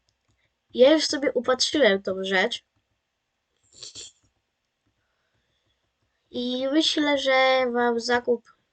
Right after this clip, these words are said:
e, tego, tej rzeczy się spodoba. Wiem, że tak nie jeździ się na rondzie, ale, e, po prostu chciałem szybko dojechać. Dobra, powiem wam,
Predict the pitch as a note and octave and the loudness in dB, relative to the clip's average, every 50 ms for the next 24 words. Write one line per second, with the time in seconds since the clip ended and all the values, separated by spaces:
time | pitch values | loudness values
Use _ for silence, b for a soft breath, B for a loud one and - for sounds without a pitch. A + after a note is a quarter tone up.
0 | _ _ - A3 A3 G#3+ G#3+ G#3 G#3 G#3 G#3+ G#3 G#3 - G#3 G#3+ G#3+ A3+ G#3+ G#3+ | _ _ -10 -6 -4 -2 -2 -2 -2 -2 -4 -4 -4 -4 -4 -2 2 4 6 6
1 | G#3 G#3 - - _ _ _ _ _ _ _ _ _ _ _ _ _ _ _ _ | 6 4 0 -2 _ _ _ _ _ _ _ _ _ _ _ _ _ _ _ _
2 | _ _ - - G3 G#3 G#3 A#3+ C4 C#4 - - A#3+ B3 A#3+ B3 A#3+ - - - | _ _ -8 -4 -4 -2 0 0 0 -2 -2 -2 -4 -4 -4 -6 -10 -8 -6 -4
3 | A#3+ G#3 G3 G3 G3+ A3 C4+ - _ _ _ _ _ _ _ _ _ _ _ _ | -2 0 0 0 -2 -2 -4 -6 _ _ _ _ _ _ _ _ _ _ _ _
4 | - A#3 B3 A#3 A3 G#3+ A3 G#3+ G#3 G#3 G3+ - G#3+ G#3+ G#3 G#3 G#3 G#3 G3 G3+ | 0 2 2 2 2 0 -2 -2 -2 -4 -6 -4 -2 0 2 2 2 0 -2 -6
5 | G3+ G3+ - G3 G3 G3 G3 G3 G3 G3 G3+ G#3+ B3+ C#4 B3 A#3 - C4 C4+ C#4 | -6 -4 -4 -4 -2 -2 -2 -2 -2 0 0 0 0 0 -2 -2 0 0 0 0
6 | C#4 - _ _ _ _ _ _ _ _ _ _ _ _ _ _ _ _ _ _ | 0 -4 _ _ _ _ _ _ _ _ _ _ _ _ _ _ _ _ _ _
7 | _ _ _ _ _ _ _ _ _ _ _ _ _ E4 D#4+ D#4 D4+ D4+ C#4 C4 | _ _ _ _ _ _ _ _ _ _ _ _ _ 2 4 4 4 6 6 4
8 | B3+ A#3+ A3 - - G#3 A3 G#3+ G3+ G3 G3 G3+ G#3 G#3+ - - - _ - G#3 | 4 4 2 0 0 2 2 2 2 2 0 -2 -2 -4 -6 -8 -8 _ -8 -4
9 | G#3 G3 G3 G3 - - G3+ G3 - - F#3+ F#3 F#3 - - - - - F#3+ F#3 | -2 -4 -4 -4 -6 -10 -16 -12 -6 -4 -4 -4 -4 -6 -10 -12 -10 -8 -6 -6
10 | F3 - F#3+ - - _ _ _ _ _ _ _ _ _ - - _ _ _ _ | -6 -6 -8 -12 -18 _ _ _ _ _ _ _ _ _ -20 -20 _ _ _ _
11 | _ _ _ _ _ _ _ _ _ _ _ _ _ _ _ - - _ _ - | _ _ _ _ _ _ _ _ _ _ _ _ _ _ _ -20 -20 _ _ -20
12 | - - - _ _ _ _ _ _ _ _ _ _ _ _ - A3 A#3+ B3 A#3 | -20 -20 -20 _ _ _ _ _ _ _ _ _ _ _ _ -2 2 2 4 4
13 | A3 G3 G3+ - A#3+ A3+ G#3 G3+ G3 F#3+ F#3+ F#3 F#3 | 4 2 2 4 4 4 4 2 -2 -4 -6 -8 -12